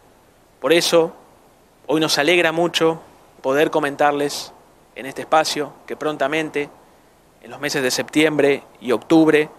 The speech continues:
tendrá lugar el sorteo de los doscientos cincuenta y un lotes con servicios que forman parte del predio de la ex Criave. Y esta importante obra,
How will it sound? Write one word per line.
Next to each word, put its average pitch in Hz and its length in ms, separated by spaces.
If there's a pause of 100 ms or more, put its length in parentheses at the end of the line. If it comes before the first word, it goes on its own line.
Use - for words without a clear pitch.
(560)
tendrá 156 300
lugar 175 400
el 143 120
sorteo 170 600 (440)
de 113 100
los 135 100
doscientos 180 440
cincuenta 139 420
y 151 100
un 156 120
lotes 160 280
con 139 160
servicios 147 680 (500)
que 120 120
forman 139 340
parte 139 460 (300)
del 117 160
predio 135 380
de 110 80
la 113 100
ex 127 200
Criave. 110 460 (800)
Y 156 100
esta 156 580 (360)
importante 156 540
obra, 160 440